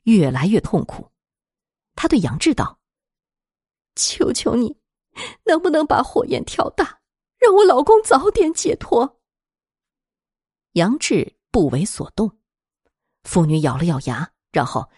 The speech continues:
开始在随身带的那个布袋里搜来搜去，终于找到了一堆零钱。她对炉子拜了拜：“老公，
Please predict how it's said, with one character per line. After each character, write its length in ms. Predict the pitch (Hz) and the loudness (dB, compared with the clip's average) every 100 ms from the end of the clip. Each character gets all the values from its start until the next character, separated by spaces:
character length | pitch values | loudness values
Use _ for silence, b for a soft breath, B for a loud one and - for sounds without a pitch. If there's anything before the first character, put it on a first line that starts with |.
| _ | _
开 160 | - 302 | -4 -2
始 120 | 240 | 0
在 140 | 202 190 | 0 -2
随 200 | - 214 | 0 0
身 180 | 302 | 0
带 160 | 311 254 | 0 0
的 80 | 160 | 0
那 100 | 240 | 0
个 80 | - | 0
布 200 | 285 262 | 0 0
袋 200 | 277 185 | 0 0
里 220 | 113 117 b | -2 -4 b
搜 300 | - 180 175 | -4 0 0
来 180 | 151 143 | 0 -2
搜 220 | - 196 | -2 -2
去， 300 | - 185 - _ _ _ _ | -2 -6 -8 _ _ _ _
终 240 | - 175 156 | 0 2 0
于 80 | |
找 220 | 160 131 - | -2 -2 -2
到 140 | 170 | -2
了 80 | 156 | -2
一 120 | 202 | 0
堆 160 | 170 165 | 0 0
零 160 | 143 | 0
钱。 300 | 185 202 - - _ _ _ _ _ - | -2 -4 -6 -10 _ _ _ _ _ -10
她 140 | - | -4
对 140 | 151 131 | -2 -2
炉 140 | 139 | -2
子 120 | 170 | -2
拜 160 | 214 190 | -2 -2
了 80 | 135 | -2
拜 240 | 135 - _ _ _ _ _ _ _ _ _ _ _ - | -6 -8 _ _ _ _ _ _ _ _ _ _ _ -14
：“老 260 | 262 202 - | -12 -12 -2
公， 300 | 220 254 | -2 -2